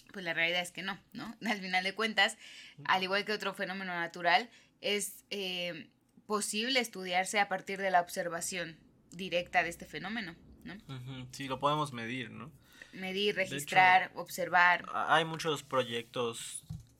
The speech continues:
Speaker 2: que cada vez son más populares, ¿no? En, en esta comunidad de do it yourself, o como de,
Speaker 1: Ujú.
Speaker 2: de Arduino y de, ya sabes, como de, no necesariamente ingeniería.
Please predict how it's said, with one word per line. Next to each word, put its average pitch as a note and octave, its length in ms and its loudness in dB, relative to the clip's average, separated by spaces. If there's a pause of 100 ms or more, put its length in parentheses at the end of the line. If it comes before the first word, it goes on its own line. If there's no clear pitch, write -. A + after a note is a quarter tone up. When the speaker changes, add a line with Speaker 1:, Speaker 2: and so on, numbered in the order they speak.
(260)
Speaker 2:
que B2+ 220 -8
cada C#3 180 2
vez B2 140 0
son C3+ 100 -8
más B2+ 160 -6
populares, A2+ 540 -6
¿no? A#2 100 -12
En, A#2+ 220 -10
en A#2+ 300 -8
esta B2 240 -4
comunidad A2 580 -8
de A2 420 -10 (960)
do B2+ 220 -8
it A#2+ 100 -6
yourself, A2 600 -8
o A2 260 -14 (680)
como A#2+ 320 -10
de, A2+ 400 -6
Speaker 1:
Ujú. F#3 420 -10
Speaker 2:
de B2+ 100 0
Arduino B2 560 -2
y A#2 100 -2
de, A2 380 -8 (220)
ya B2+ 120 -8
sabes, C3+ 320 -4
como A#2 320 -8
de, A2+ 220 2 (500)
no F#3+ 220 -2
necesariamente C#3+ 640 -2
ingeniería. B2 760 -6